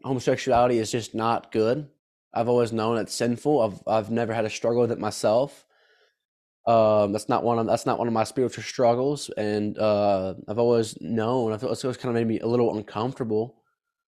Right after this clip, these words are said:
uh, when it's been brought up before me. But then, uh, last year, it just took a, such a prominent figure in my life,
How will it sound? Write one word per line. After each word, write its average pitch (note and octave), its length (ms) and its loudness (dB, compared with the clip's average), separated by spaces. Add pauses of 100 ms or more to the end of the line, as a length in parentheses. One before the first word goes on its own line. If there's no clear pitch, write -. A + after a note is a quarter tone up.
(100)
uh, A2 260 6
when A2 140 2
it's G2+ 100 -6
been A2 160 -2
brought G#2+ 260 4
up A#2+ 320 4
before B2 420 -2
me. A2 260 -2 (520)
But A#2 160 -2
then, A#2 640 4 (380)
uh, E2 120 0
last A#2 460 0
year, G#2+ 200 2
it F#2 60 -4
just - 240 -8
took A2 140 -2
a, G#2 60 -4
such A2+ 180 -4
a G#2+ 40 -6
prominent A2+ 500 -2
figure A2 320 -4
in G2+ 60 -2
my F#2+ 120 -4
life, G2 460 -6